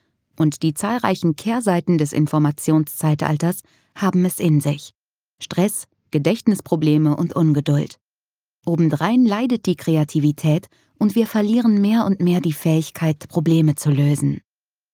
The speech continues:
Wie können wir also von den Wundern der Neuzeit profitieren, ohne in der Informationsflut völlig unterzugehen? Der Neurologe und Psychiater Volker Busch hat die Antworten.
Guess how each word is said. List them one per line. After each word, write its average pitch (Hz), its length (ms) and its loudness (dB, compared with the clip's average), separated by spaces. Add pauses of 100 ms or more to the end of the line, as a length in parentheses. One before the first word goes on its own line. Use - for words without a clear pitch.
(140)
Wie 233 200 2
können 226 360 2
wir 190 180 0
also 175 360 2
von 165 260 0
den 156 300 2
Wundern 202 440 2
der 156 100 2
Neuzeit 156 600 0
profitieren, 220 840 0
ohne 269 340 4
in 220 140 2
der 208 140 0
Informationsflut 185 1080 0
völlig 151 400 0
unterzugehen? 147 760 0 (1200)
Der 156 140 2
Neurologe 156 720 2
und 160 220 -2
Psychiater 185 560 -2
Volker 151 360 -2
Busch 202 340 -2
hat 147 240 -4
die 165 120 0
Antworten. 147 600 0